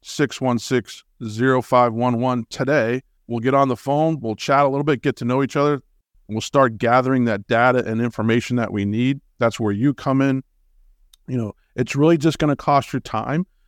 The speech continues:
and a little bit of effort to gather the data, the information that we need. And then my team is gonna take that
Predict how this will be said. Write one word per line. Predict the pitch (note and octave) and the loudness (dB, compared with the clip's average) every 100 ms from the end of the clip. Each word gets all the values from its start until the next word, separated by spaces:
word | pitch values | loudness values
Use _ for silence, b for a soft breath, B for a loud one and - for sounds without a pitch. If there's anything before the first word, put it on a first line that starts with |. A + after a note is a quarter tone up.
| _ | _
and | B2 | -4
a | B2 | -2
little | C3 C3+ | 0 2
bit | B2+ | 2
of | |
effort | B2 C3 A#2+ | 2 0 -4
to | A#2 | -4
gather | A2+ A#2+ A#2 | 0 2 2
the | A2 | -2
data, | G#2 G#2+ A#2 A2+ | -2 2 4 2
the | A#2 | -2
information | A2 A2 A2+ - A2+ | -4 -2 -2 -2 -4
that | G#2 | -2
we | G#2+ | -4
need. | G#2+ C3+ - | 0 0 0
And | B2+ | 0
then | C#3+ | 0
my | C3 C#3+ F3 | 2 2 0
team | - F3+ E3 | 0 0 2
is | C3 | 2
gonna | C#3 A#2 | 0 -2
take | - C#3 C#3+ - | -2 -2 0 0
that | F#2+ F#2+ | -2 -2